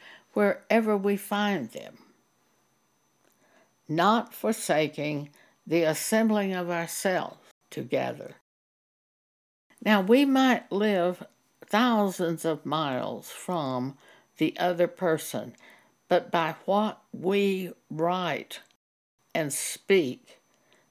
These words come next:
we encourage them and edify them in things of God, even though they live in another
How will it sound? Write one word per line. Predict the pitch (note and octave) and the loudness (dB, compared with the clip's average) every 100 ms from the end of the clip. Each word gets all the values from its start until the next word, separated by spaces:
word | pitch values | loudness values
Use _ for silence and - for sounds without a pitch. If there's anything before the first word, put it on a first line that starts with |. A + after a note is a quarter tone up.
| _ - | _ -2
we | D#3+ F#3+ F3+ - | 4 4 4 0
encourage | E3+ C#3+ - - G3 F#3+ D3 C3 - - | -4 -4 -8 -2 0 2 0 -2 -8 -6
them | C3 C3 A#2+ C3 B2+ - _ _ _ _ | -2 -2 -2 -6 -10 -20 _ _ _ _
and | D#3 C3+ - | -2 -2 -2
edify | G3 G3 F3 - B2+ B2+ | 2 2 2 -2 -2 -2
them | B2+ B2 A#2+ C3+ C3 _ _ _ _ _ - | -2 -4 -4 -6 -12 _ _ _ _ _ -2
in | G#3+ G3+ | 0 2
things | - F3+ E3 D3+ D3+ - - _ | 0 0 0 -2 -8 -10 -14 _
of | D#3 C#3+ - | -6 -6 -2
God, | D#3+ D#3 B2 - - - - _ _ _ _ _ _ - | 0 2 0 -8 -16 -20 -20 _ _ _ _ _ _ 0
even | G#3 A#3 G#3+ G3+ | 2 4 2 0
though | E3+ E3+ E3+ D3+ D#3+ - _ _ | 4 4 4 2 -4 -12 _ _
they | - E3+ | 2 4
live | E3 F#3+ F3 C#3+ C#3 - _ _ - | 4 4 4 2 -2 -12 _ _ 0
in | E3 | 2
another | D3 D3+ D#3 F#3+ F#3 F#3 | 2 0 0 -2 0 -2